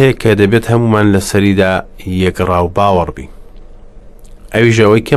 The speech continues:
مەسیحیەت سەربەست و تاکە. جا بۆیە ناکرێت و ناتوانێت کاتێک جوولەکە قبوڵی مەسیحیەت بکات، ئەوەی لە شەریعەتی موسا فێر بووە بگوازێتەوە بۆی،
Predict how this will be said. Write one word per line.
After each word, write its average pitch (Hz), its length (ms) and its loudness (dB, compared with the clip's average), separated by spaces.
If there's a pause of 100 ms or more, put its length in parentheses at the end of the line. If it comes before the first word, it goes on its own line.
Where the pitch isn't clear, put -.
مەسیحیەت 104 640 -2
سەربەست 92 420 -4
و 107 60 -8 (100)
تاکە. - 320 -6 (1200)
جا 139 220 2
بۆیە 180 280 4
ناکرێت 147 400 0
و 110 60 2
ناتوانێت 110 680 0 (160)
کاتێک 104 360 -4 (100)
جوولەکە 101 380 -2 (100)
قبوڵی 104 400 -2
مەسیحیەت 92 500 -6
بکات، 95 320 -4 (340)
ئەوەی 117 300 2
لە 143 80 2
شەریعەتی 113 680 -2
موسا 104 340 -2
فێر 101 320 -2
بووە 98 200 0
بگوازێتەوە 101 680 0
بۆی، - 180 -10